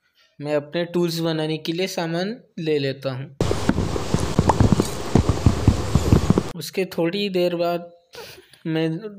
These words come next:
टूल्स बनाने के बाद मैं चला जाता हूँ माइनिंग पे, स्टोन माइनिंग पे। Obviously स्टोन का टूल्स मेन है,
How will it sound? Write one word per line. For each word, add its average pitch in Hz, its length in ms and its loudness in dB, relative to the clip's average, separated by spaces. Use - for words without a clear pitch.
टूल्स 170 260 2
बनाने 156 340 -2
के 160 140 -6
बाद 160 140 -2
मैं 160 220 -4
चला 151 280 -2
जाता 151 280 -2
हूँ 160 160 -2
माइनिंग 147 480 -4
पे, 180 140 -4
स्टोन 170 440 -2
माइनिंग 131 460 -2
पे। 147 100 -4
Obviously 151 580 -4
स्टोन 139 420 -6
का 143 160 -2
टूल्स 143 380 -6
मेन 147 300 -6
है, 143 100 -8